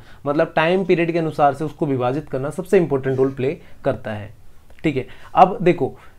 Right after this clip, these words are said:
यहाँ पे वर्गीकरण करने का मतलब क्या है। जैसे मान लो आपने पाँच छः लाइन पढ़ते हैं हम, यहाँ पे पहला लाइन आ जाता है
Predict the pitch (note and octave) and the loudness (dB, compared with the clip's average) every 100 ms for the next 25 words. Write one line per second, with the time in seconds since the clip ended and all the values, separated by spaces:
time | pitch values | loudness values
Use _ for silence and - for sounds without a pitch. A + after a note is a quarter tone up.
0 | - E3+ F#3 G3 A#3 G#3+ E3 F3 G#3+ G#3 | 0 2 4 4 4 6 6 6 4 4
1 | G#3 G3 G3 G3+ F#3 F#3 F3 D3 D#3+ D#3 | 4 4 4 2 2 2 2 2 2 0
2 | E3+ F#3+ F3+ F#3+ G3 A3 - G3 G3 D#3+ | 0 2 4 2 8 6 6 -2 2 2
3 | E3+ - - - - - D#3+ D3 D#3 F#3+ | 2 -4 -16 -20 -12 -2 0 0 0 -2
4 | - - C#3 D3+ C3 C3+ C3 D3 D3+ D#3 | -2 -4 -6 -4 -4 -4 0 2 4 4
5 | D#3+ D3+ C#3+ C3+ D#3 | 2 0 0 0 -2